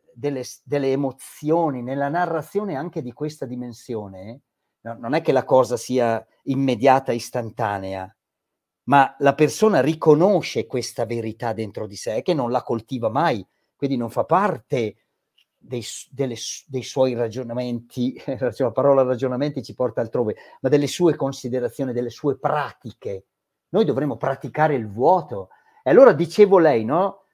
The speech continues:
Pensa che fortuna se avessimo la possibilità di svuotare la mente ogni sera che andiamo a letto,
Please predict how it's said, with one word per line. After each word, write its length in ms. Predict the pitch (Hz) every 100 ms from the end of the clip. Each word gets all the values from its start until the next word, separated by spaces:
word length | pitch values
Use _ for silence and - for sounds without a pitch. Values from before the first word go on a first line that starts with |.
| _
Pensa 340 | - 240 - 208
che 120 | 190
fortuna 460 | 170 156 240 233 196
se 140 | 160
avessimo 640 | 151 208 - 175 175 170
la 140 | 156 156
possibilità 880 | 156 151 170 156 151 151 190 196 185
di 160 | 143
svuotare 680 | 139 131 139 147 175 190 190
la 120 | 151
mente 360 | 131 170 190 170
ogni 220 | 143 139
sera 640 | - - - 170 185 185 165
che 80 |
andiamo 320 | 143 131 131 127
a 40 |
letto, 440 | 110 - - 92